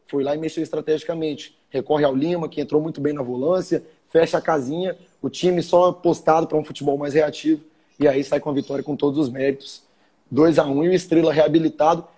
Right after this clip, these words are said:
e o Serra acende essa chave de novo, essa luzinha, né, do perigo novamente, porque vence o Rio Branco, empolga todo mundo, perde o jogo na sequência, então aí é complicado, né? E agora tem um, um adversário complicado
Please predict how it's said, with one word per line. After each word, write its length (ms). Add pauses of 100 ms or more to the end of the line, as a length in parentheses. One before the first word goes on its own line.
(120)
e 60
o 40
Serra 360
acende 500
essa 160
chave 380
de 80
novo, 300
essa 180
luzinha, 480
né, 200 (300)
do 100
perigo 400
novamente, 640 (380)
porque 420
vence 320
o 40
Rio 160
Branco, 440 (340)
empolga 460
todo 220
mundo, 320 (240)
perde 280
o 40
jogo 220
na 100
sequência, 480
então 340 (540)
aí 260
é 260
complicado, 680
né? 160 (300)
E 80
agora 260
tem 140
um, 340 (400)
um 40
adversário 680
complicado 1080